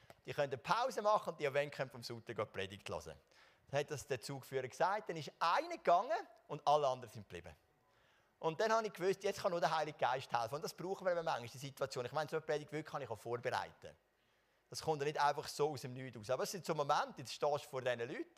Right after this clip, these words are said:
Ähm, ja, spezielles Gesindel, oder? Gute Leute natürlich, aber auch spezielle Leute darunter. Und jetzt heisst es predigen.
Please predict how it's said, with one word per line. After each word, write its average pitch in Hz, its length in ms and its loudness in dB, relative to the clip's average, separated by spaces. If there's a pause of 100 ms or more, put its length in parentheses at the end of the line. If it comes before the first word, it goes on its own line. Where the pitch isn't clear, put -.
(600)
Ähm, 135 400 0 (460)
ja, 190 240 -2
spezielles 143 720 -2
Gesindel, 254 380 -2
oder? 247 280 6 (400)
Gute 233 360 2
Leute 226 340 -4
natürlich, 202 500 2
aber 123 380 2
auch 123 100 0 (120)
spezielle 208 600 0
Leute 190 280 -4
darunter. 180 280 2 (300)
Und 139 140 -6
jetzt 196 260 6
heisst 151 220 4
es - 120 -18
predigen. 139 440 0